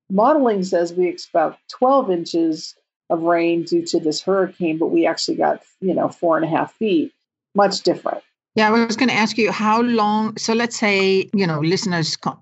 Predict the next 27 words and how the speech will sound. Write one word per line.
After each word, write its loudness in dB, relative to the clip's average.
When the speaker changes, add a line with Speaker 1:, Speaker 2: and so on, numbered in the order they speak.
Speaker 2:
contemplate, 0
you 0
know, 2
what 0
they 0
might 0
want -6
to -6
do. 0
What 2
is 4
Speaker 1:
Sure. 2
Speaker 2:
sort -2
of -4
a 0
timeline, -2
you 0
know, 0
for -2
the 0
kind 0
of -8
process -2
that -6
you're -2
describing? -2
Speaker 1:
Sure. 0